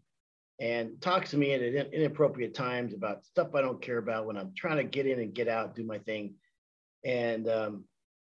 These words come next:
he said the other day, he goes, "Guy, you really worked up a lather. I mean, you're sweating, you know, I'm, I'm, I'm on the machine, I'm, I'm drenched." I said, "And I know this guy is younger than me because I heard him telling somebody else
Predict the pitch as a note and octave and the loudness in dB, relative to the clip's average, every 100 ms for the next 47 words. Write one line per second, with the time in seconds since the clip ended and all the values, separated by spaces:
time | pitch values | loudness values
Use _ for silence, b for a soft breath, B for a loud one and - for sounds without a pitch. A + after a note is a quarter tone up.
0 | _ _ _ B2+ - - E3 C#3+ C#3+ C3 | _ _ _ -8 -6 2 2 4 2 2
1 | A#2 A#2 A2 A2 G#2 A2+ G#2+ A2+ A2 G#2 | 2 2 4 2 -2 -8 -4 0 0 -2
2 | - E3 C#3+ C#3 D3+ C#3+ C3 C#3 C#3 A#2 | -2 2 2 4 4 4 4 0 -2 -2
3 | A#2+ C#3 D3+ A#2+ G2 A2+ G#2+ A2+ A2+ - | 0 2 2 0 -6 -8 -6 -8 -10 -8
4 | - C3 A2+ G#2 A2+ A2+ - - G#2+ G2 | 0 0 0 -6 -4 -4 -6 -6 -6 -6
5 | C#3 C#3 C3+ A#2+ - B2 A#2 G#2 G2+ _ | -2 2 2 0 -2 0 0 -2 -6 _
6 | _ G#2+ G2+ G#2+ A2+ E2+ - _ _ _ | _ -12 -10 -4 -4 -4 -14 _ _ _
7 | _ _ _ _ _ _ A#2 A#2 - B2+ | _ _ _ _ _ _ -4 -4 2 2
8 | A#2 - - - - _ - C#3+ C#3+ D#3 | 2 -4 -20 -20 -20 _ -4 0 4 8
9 | A3+ A3 E3+ - C#3 C3 B2+ B2 C#3+ B2 | 10 8 6 4 4 4 2 0 -2 0
10 | C3 D3 C#3+ C3 C3 B2+ A#2 A2+ B2+ B2 | 4 6 4 4 2 0 -2 0 2 2
11 | A#2 C#3 C#3+ C3+ A#2+ A2+ C#3 B2+ A#2 B2+ | 0 2 4 4 0 0 0 0 -2 0
12 | A#2+ C#3+ C#3+ B2 - | 4 6 6 2 -4